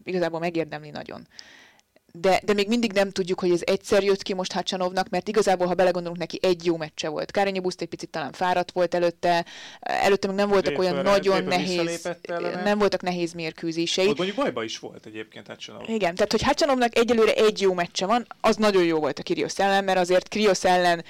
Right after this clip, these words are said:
Speaker 1: ö, úgy játszani, ahogy Tomjanovics tudott Serena ellen játszani, nem könnyű, és ez, ez le a kalappal előtte, de Khachanovnak egyelőre egy jó meccse volt. Ha, ha Rüdöt is megveri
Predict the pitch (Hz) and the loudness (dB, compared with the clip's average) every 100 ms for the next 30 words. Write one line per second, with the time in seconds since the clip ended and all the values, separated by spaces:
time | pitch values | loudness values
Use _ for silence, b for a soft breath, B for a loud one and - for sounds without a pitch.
0 | B B B - 156 170 165 170 156 220 | B B B -4 0 2 2 2 0 0
1 | 220 196 190 196 190 180 170 165 202 196 | 2 4 2 2 -2 0 0 0 0 0
2 | 180 170 - 180 151 - 175 160 165 185 | -2 -4 -4 -2 -2 0 0 0 0 2
3 | 202 208 202 214 202 180 170 170 - - | 2 2 0 -2 -2 -2 -2 -6 -6 -6
4 | - 196 - 202 190 170 160 165 - - | -2 -2 0 -2 2 2 2 -2 -2 -2
5 | 170 240 254 226 185 202 196 180 175 196 | 0 0 2 2 2 0 -2 -4 -2 0
6 | 190 202 180 165 165 160 160 156 - 165 | 2 4 4 2 0 -2 -4 -6 -4 0
7 | 185 247 - B B B B B B _ | 2 2 -2 B B B B B B _
8 | _ _ _ _ - 214 190 - 220 269 | _ _ _ _ -4 2 2 4 4 4
9 | 240 180 - 175 208 208 175 | 2 -2 -4 -2 0 0 0